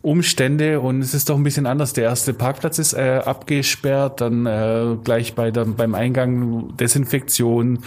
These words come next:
Sicherheit. Es wird auf Abstand geachtet. Die Menschen gehen nur alleine in den Aufzug. Äh, ja,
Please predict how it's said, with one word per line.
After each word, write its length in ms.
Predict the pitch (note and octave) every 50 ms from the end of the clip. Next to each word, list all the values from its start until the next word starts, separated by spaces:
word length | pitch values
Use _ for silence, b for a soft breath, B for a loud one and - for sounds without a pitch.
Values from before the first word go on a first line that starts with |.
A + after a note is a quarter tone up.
| B B B B B B
Sicherheit. 760 | - D3+ C#3+ B2 C3 B2+ A#2+ A#2+ A#2 A2+ A2 A2 A2+ A2+ A#2+
Es 100 | A#2 -
wird 120 | D#3 D3+
auf 200 | E3+ D3+ - -
Abstand 520 | B2+ B2+ B2 - - - A#2+ A#2 A#2 A2 A2+
geachtet. 720 | A#2+ F#2+ G2 A#2 A#2 G#2+ - - - A#2 A#2 A#2 - -
Die 240 | C#3 C#3+ C3+ C3+ C3+
Menschen 540 | C3 C3 B2+ B2+ B2+ - - C3+ C3 B2 B2 B B B B B B B B
gehen 200 | C#3 C#3 C3+ C3+
nur 220 | C#3 C#3+ C#3+ C#3
alleine 640 | C3 C3 B2 A#2+ A2+ A#2 A#2 A#2+ B2 B2+ A#2+ A#2 A2+
in 120 | A#2 A#2+ A#2
den 120 | A#2 A#2
Aufzug. 920 | - G#2 G#2+ A2 A2+ A2 - - - - B2 A#2 A#2 A2+ A2 A2+ - - - B B B B B B B B B
Äh, 80 | A#2 A#2+ A#2+ A#2+ A#2 A#2 A#2 A2+ A2+ A2+ A2+ A2+ A#2 B2
ja, 140 | A#2 C3